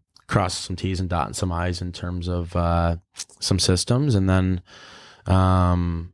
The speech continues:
yeah, Friday we have our, our normal pregame skate and, and we're ready to rock. So the way that coach balances the week, I think it, it's advantageous to us come Friday and Saturday because,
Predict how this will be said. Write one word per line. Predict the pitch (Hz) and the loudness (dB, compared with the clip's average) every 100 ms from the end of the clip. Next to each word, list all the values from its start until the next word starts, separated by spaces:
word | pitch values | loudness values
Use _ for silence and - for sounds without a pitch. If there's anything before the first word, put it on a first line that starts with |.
| _ | _
yeah, | 104 | 0
Friday | 98 90 95 | 2 2 2
we | 95 | 2
have | 87 | 0
our, | 90 87 - | 0 0 0
our | 92 | -2
normal | 90 90 90 | -2 -2 -6
pregame | 95 92 92 92 | -8 -6 -6 -6
skate | - - 95 - | -8 -6 -6 -6
and, | 101 92 92 - - | -10 -10 -12 -12 -6
and | 95 | -2
we're | 87 | 2
ready | 90 87 | 2 2
to | 87 | 2
rock. | 85 82 - | 2 0 0
So | - 90 80 82 | 0 2 2 2
the | 101 | 4
way | 104 113 | 6 6
that | 110 107 _ _ _ _ - - - - - | 4 2 _ _ _ _ -20 -20 -20 -14 0
coach | 98 95 - | 2 2 2
balances | 90 90 92 95 87 | 2 2 2 0 -2
the | 87 | -4
week, | 90 92 - | -2 -2 0
I | 90 | 0
think | 92 87 | 0 2
it, | 92 - - | 0 0 -2
it's | 87 - | -4 2
advantageous | 87 87 92 90 90 82 92 | 2 2 2 2 2 2 -2
to | - 85 | -2 -2
us | 92 - | -2 -4
come | 92 90 | -4 -2
Friday | 87 85 90 | 0 2 2
and | 92 | 0
Saturday | - 85 90 87 85 | -2 0 0 -2 -4
because, | 90 92 90 | -4 -2 0